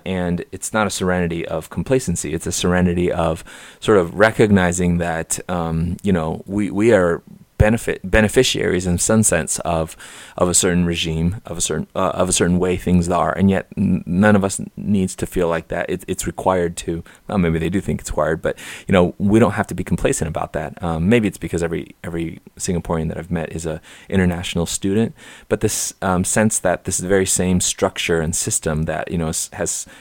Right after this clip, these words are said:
is so heavily invested in my education and teaches me to be a critical thinker, um,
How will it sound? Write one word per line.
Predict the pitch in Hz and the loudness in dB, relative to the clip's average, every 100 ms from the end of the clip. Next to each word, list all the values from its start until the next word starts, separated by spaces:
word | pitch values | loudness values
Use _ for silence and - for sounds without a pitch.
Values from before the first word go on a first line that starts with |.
| - | -12
is | - | -2
so | 117 107 | 4 4
heavily | - 104 101 | 4 0 2
invested | 87 87 92 - 85 | 0 0 -2 -4 -4
in | 82 | -2
my | 82 101 107 | 0 0 -2
education | 87 82 - 80 - 80 | -4 -8 -8 -8 -6 -6
and | 80 | -6
teaches | 87 - 85 | -8 -12 -6
me | 85 | -4
to | 82 | -4
be | 80 | -6
a | 82 | -10
critical | - - - | -10 -12 -12
thinker, | - 107 95 80 - - - - | -6 -2 -2 -4 -8 -16 -20 -16
um, | - 87 82 | -6 -2 0